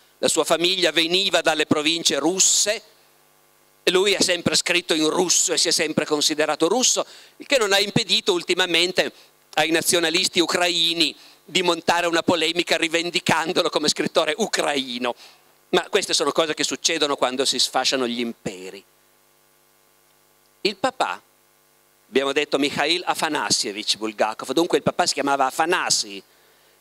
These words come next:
e Afanasi, che morì quando Bulgakov aveva quindici anni, era un teologo,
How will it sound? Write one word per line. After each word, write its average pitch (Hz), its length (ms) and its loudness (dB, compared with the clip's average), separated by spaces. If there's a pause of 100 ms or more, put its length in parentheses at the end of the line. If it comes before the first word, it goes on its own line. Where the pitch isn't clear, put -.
(220)
e 180 80 2
Afanasi, 269 840 -2 (720)
che 185 140 2
morì 196 260 2
quando 190 300 2
Bulgakov 185 520 0
aveva 170 260 0
quindici 180 420 0
anni, 131 420 -2 (720)
era 254 200 2
un 254 140 -2
teologo, 120 800 -2